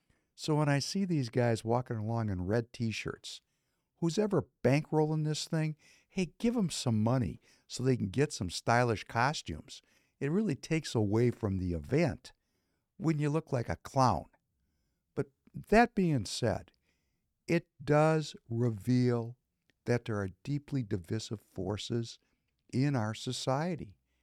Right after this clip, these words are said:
And guess what? There's violence in our society. And when violence is in the people,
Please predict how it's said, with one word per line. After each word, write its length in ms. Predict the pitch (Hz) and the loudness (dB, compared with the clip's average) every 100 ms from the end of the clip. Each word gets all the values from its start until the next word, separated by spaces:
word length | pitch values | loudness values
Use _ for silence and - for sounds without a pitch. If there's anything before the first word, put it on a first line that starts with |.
| _ - | _ -4
And 240 | 190 180 | -2 0
guess 300 | 190 196 190 - | 0 0 0 -4
what? 400 | 165 139 - - _ _ _ _ _ _ _ _ _ _ | -4 -4 -6 -20 _ _ _ _ _ _ _ _ _ _
There's 240 | 113 139 143 | 4 4 4
violence 580 | 120 147 233 220 107 - | 2 4 4 0 -2 -4
in 120 | 90 | -4
our 120 | 90 | -4
society. 680 | - 80 - 92 87 82 - _ _ - _ | -6 -8 -4 -2 -2 -4 -8 _ _ -20 _
And 240 | 120 131 127 | 2 2 4
when 200 | 123 104 | 2 0
violence 1000 | 85 107 147 220 180 104 127 - - - _ _ _ _ _ _ _ _ _ _ _ _ _ _ - | 0 4 6 6 4 -2 -6 -10 -12 -16 _ _ _ _ _ _ _ _ _ _ _ _ _ _ 0
is 200 | 131 123 | 4 6
in 160 | 151 127 | 4 4
the 80 | |
people, 640 | - - 220 285 - - | 0 0 2 2 -2 -10